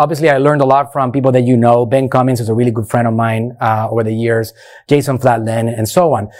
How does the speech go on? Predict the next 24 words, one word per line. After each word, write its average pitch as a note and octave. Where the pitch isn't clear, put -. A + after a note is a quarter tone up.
But C3
you D#3+
were G#3+
there E3+
on C#3+
that D3
beginning D#3
journey C#3+
in B2+
which C3
I C3
was B2+
trying C#3+
to C3+
discover B2+
what C3+
is D3+
my D3+
route. B2
Uh, A#2
obviously C3+
along B2
the A#2
way, C3